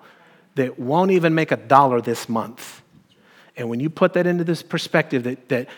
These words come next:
you have literally more wealth that you will spend on a cup of coffee tomorrow morning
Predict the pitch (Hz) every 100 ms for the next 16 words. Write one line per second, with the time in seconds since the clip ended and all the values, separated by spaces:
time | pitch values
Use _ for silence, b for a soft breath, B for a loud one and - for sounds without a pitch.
0 | B 120 123 185 202 - 180 165 131 120
1 | 143 175 160 135 113 - - b b b
2 | - 135 147 196 240 233 226 139 - 151
3 | 151 208 196 - 202 190 156 127 - 190
4 | 208 - 202 175 180 - 160 160 170 156
5 | 135 135